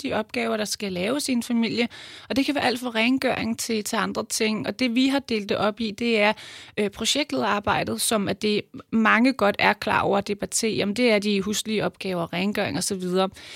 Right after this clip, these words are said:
Men så er det også det cirkulære arbejde, og det er det arbejde, der går igen og igen og igen, øh, og det kan også være sådan noget som madpakker og vasketøj og så videre. Og så er det omsorgsarbejdet, og det er måske den mest oversete i det her. Og det er jo at pleje,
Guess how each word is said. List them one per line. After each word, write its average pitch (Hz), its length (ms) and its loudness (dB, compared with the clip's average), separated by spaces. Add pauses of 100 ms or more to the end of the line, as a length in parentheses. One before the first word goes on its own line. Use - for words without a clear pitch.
(280)
Men 233 80 -2
så 247 80 2
er 254 40 6
det 247 80 2
også 247 160 0
det 247 80 -2
cirkulære 254 540 0
arbejde, 196 640 -2
og - 140 -6
det 240 240 2
er 202 80 0
det 202 160 -2
arbejde, 180 420 0
der 190 100 -2
går 190 160 -2
igen 247 440 2
og 196 100 2
igen 185 380 -2
og 175 100 0
igen, 214 540 0
øh, 185 300 0
og 180 100 -4
det 233 100 0
kan 226 100 0
også 185 160 0
være 185 40 -2
sådan 190 80 -4
noget 185 100 -4
som 208 120 0
madpakker 190 600 0
og - 120 -6
vasketøj 180 560 -4
og 185 80 -4
så 196 120 -2
videre. 190 400 2
Og - 60 -2
så 254 100 2
er - 20 4
det 254 120 0
omsorgsarbejdet, 226 840 -2 (180)
og 196 100 -8
det - 60 2
er 254 40 6
måske 247 300 2
den 220 180 0
mest - 240 0
oversete 196 640 0
i 190 40 0
det 196 220 0
her. 196 200 2 (540)
Og - 160 -10
det 285 140 4
er 269 120 4
jo 233 100 4
at 233 80 0
pleje, 202 500 0